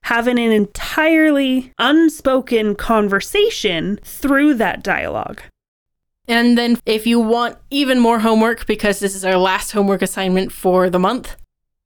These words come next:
Speaker 2: go through the last chapter that you wrote or the last short story that you wrote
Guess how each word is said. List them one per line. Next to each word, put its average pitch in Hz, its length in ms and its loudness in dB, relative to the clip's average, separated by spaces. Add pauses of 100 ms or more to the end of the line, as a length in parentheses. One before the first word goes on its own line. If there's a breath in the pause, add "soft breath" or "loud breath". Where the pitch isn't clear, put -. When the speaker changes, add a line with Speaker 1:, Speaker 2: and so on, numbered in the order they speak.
Speaker 2:
go 247 260 2
through 254 380 -2
the 208 120 0
last 190 440 0
chapter 214 480 -2
that 208 140 -2
you 185 180 0
wrote 185 320 0
or 214 100 2
the 185 100 -2
last 180 300 0
short 208 220 0
story 196 340 0
that 208 140 0
you 220 120 0
wrote 233 260 0